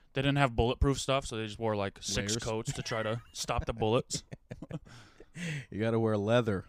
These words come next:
Speaker 2: and then the bullets don't go through leather.
Speaker 1: Love those goggles, too.
Speaker 2: Yeah, the goggles, doesn't look like really they've updated the helmets
Speaker 1: <laughs> Yeah, the
Speaker 2: since
Speaker 1: exact
Speaker 2: then.
Speaker 1: same.
Speaker 2: They look exactly like very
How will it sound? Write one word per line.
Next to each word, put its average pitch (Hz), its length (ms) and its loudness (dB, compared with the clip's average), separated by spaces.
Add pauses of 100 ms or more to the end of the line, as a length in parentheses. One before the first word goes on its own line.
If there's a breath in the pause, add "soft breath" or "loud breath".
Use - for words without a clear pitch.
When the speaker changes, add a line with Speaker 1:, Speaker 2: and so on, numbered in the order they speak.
(140)
Speaker 2:
and 101 120 -6
then 98 120 -4
the 98 60 -2
bullets 104 360 2
don't 107 240 -4
go 101 140 -4
through 98 180 -6
leather. 95 380 0
Speaker 1:
Love 127 100 2
those 120 140 0
goggles, 101 480 -2
too. 104 240 -6 (280)
Speaker 2:
Yeah, 120 140 6
the 113 80 4
goggles, 165 400 8 (260 loud breath)
doesn't 214 280 4
look 269 120 4
like 254 140 0
really 151 260 6
they've 117 280 4
updated 120 540 2
the 101 120 0
helmets 110 580 2 (120)
Speaker 1:
<laughs> - 80 -14
Yeah, 165 300 0
the 156 40 0
Speaker 2:
since 156 180 0 (120)
Speaker 1:
exact 143 160 2
Speaker 2:
then. 123 100 10
Speaker 1:
same. 123 240 6 (220 soft breath)
Speaker 2:
They 120 140 0
look 131 200 4
exactly 123 400 2
like 120 140 2
very 110 240 2